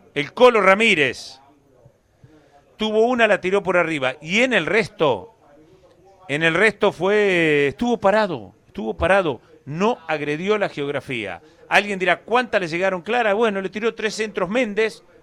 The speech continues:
no lo fue a buscar. Le bajó una pelota a Aguirre, se quedó parado. Eh, estuvo siempre lejos de la pelota, sin reacción, cansado. Un dos,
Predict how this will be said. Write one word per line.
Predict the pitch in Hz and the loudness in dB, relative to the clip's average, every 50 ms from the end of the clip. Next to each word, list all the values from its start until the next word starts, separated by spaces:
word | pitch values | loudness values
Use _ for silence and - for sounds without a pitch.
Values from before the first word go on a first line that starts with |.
| _ - | _ -14
no | - 196 226 | -8 -6 -4
lo | 226 202 143 | -4 -4 0
fue | 147 170 | 0 0
a | 156 | 0
buscar. | 135 - - - 90 82 82 _ _ - - - - | 0 -4 -8 -10 -10 -10 -14 _ _ -20 -20 -20 -4
Le | - 139 | -2 2
bajó | 165 175 - 240 226 | 2 2 2 2 0
una | 247 254 233 208 | 0 2 0 0
pelota | - 196 208 220 214 214 | 0 0 -2 0 2 2
a | 214 | 2
Aguirre, | 226 254 262 262 240 208 | 2 2 -4 -2 -4 -6
se | 151 160 156 | -6 -6 -6
quedó | 175 185 190 | -4 -4 -4
parado. | 180 170 165 147 117 104 98 92 87 87 - _ _ _ _ - - - _ _ _ - | -2 -2 -2 0 -2 -2 -4 -8 -12 -16 -18 _ _ _ _ -20 -20 -20 _ _ _ -8
Eh, | 131 135 139 143 139 139 139 131 | -4 -2 0 0 0 0 -2 -2
estuvo | - - 240 233 220 | -4 -8 -2 -2 -2
siempre | - - 233 214 202 208 | -2 -2 -6 -6 -6 -8
lejos | 220 226 175 202 196 | -8 -6 -4 -4 -4
de | 185 | -4
la | 175 175 160 | -4 -6 -6
pelota, | 175 185 233 247 226 233 - 202 | -2 2 2 2 2 2 -2 -4
sin | 160 - 147 151 156 | -4 -4 -6 -8 -6
reacción, | 151 156 147 139 - - - 254 269 233 202 | -4 -6 -6 -6 -8 -6 -4 -2 -2 -4 -4
cansado. | - 147 127 127 - - 233 262 254 208 170 156 160 165 - - _ _ _ _ _ | -6 -8 -8 -8 -6 -2 2 4 4 4 2 0 -2 -4 -6 -10 _ _ _ _ _
Un | 185 202 226 226 | -6 -6 -6 4
dos, | 202 302 302 240 - - - - - - | 8 8 8 8 6 -2 -14 -18 -20 -20